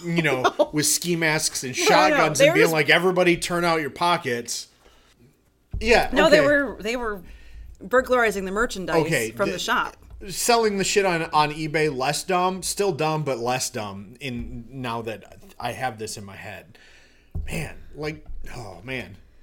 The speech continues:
Speaker 2: I'm
Speaker 1: Okay.
Speaker 2: telling you, these are bizarre people.
Speaker 1: Yes.
Speaker 2: These are very odd. This is
Speaker 1: Well,
Speaker 2: the
Speaker 1: that, that, no, see, see, what you're telling me makes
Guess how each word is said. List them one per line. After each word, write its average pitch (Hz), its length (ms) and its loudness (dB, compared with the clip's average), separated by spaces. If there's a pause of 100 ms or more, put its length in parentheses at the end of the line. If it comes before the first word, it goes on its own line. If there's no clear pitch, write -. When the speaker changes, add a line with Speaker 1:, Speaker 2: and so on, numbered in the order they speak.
(180)
Speaker 2:
I'm 254 60 0
Speaker 1:
Okay. 277 100 0
Speaker 2:
telling 427 160 4
you, 269 80 0
these 247 160 -4
are 285 80 -2
bizarre 233 500 0
people. 226 300 -8
Speaker 1:
Yes. 120 220 -6
Speaker 2:
These 226 160 -6
are 240 80 0
very 240 400 0
odd. 208 340 -2 (120)
This 180 120 -4
is 165 80 0
Speaker 1:
Well, 214 220 10
Speaker 2:
the 165 160 0 (120)
Speaker 1:
that, 156 100 -4
that, 196 280 4 (300)
no, 156 200 4
see, 165 380 2
see, 160 480 -2 (720)
what 170 220 -2
you're 175 100 2
telling 175 360 -4
me 190 320 -4
makes 135 460 -8